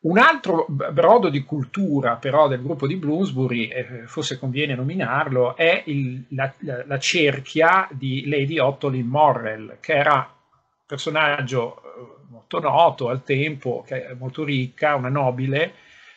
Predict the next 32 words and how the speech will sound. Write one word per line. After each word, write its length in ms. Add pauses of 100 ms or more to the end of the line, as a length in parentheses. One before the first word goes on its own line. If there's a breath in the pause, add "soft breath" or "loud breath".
(160 loud breath)
veniva 220
dal 100
mondo 180
aristocratico, 1040 (380 loud breath)
ehm, 720
che 120
aveva 140
molti 240
amanti, 1120 (220 loud breath)
eh, 580
che 140
sposò 560
un, 160
un, 720
un, 260 (120)
uno 120
dei 100
più 140
noti 320
libertini 540
del 120
periodo, 640 (320 loud breath)
che 120
era 160
fi-, 200
questo 380
ricchissimo 600
Philip 320
Morrell, 680 (1200)
un 100
po' 120
matto, 680